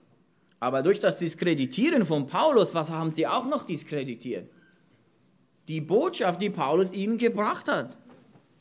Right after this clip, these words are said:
Die apostolische Botschaft wurde damit untergraben. Gegen solche Menschen mit solchen Absichten tritt Paulus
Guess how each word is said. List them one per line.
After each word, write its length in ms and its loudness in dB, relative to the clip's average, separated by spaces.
Die 80 -2
apostolische 680 0
Botschaft 600 0
wurde 260 0
damit 340 -2
untergraben. 720 -4
Gegen 300 2
solche 420 2
Menschen 640 0
mit 180 4
solchen 420 4
Absichten 680 -4
tritt 300 0
Paulus 500 6